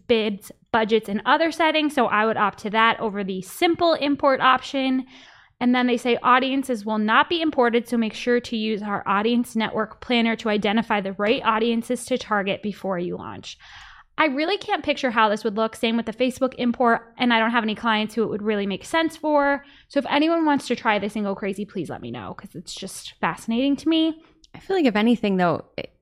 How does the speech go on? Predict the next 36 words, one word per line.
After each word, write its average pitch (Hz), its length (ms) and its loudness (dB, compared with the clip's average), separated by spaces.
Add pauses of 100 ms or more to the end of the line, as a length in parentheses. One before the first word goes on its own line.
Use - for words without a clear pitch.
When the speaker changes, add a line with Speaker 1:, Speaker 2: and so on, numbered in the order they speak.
Speaker 2:
at 190 160 -4
minimum, 185 420 4
it - 100 -2
would 160 80 -4
get 175 140 -4
your 170 180 -4
image 170 300 -2
assets 151 400 -8
over, 165 320 -6
so 175 160 -10
you 175 80 -6
wouldn't 175 200 -4
have 175 160 -12
to 185 120 -10
re-import 170 480 -10
that. 170 260 -12
I 190 60 0
mean, 185 160 2
you'd 175 160 -4
probably 175 240 -4
be 165 80 -4
starting 175 340 -4
from 147 160 -4
scratch 165 440 -6
Speaker 1:
Yeah. - 60 -12
Speaker 2:
with 170 140 -10
your - 140 -8
ads. 151 280 -4
Speaker 1:
It's 240 80 0
like 285 140 0
a 269 100 2
different 262 320 0
ad 254 280 -2 (100)
for, 294 360 0
like 254 180 -4
Speaker 2:
Yeah, 160 420 0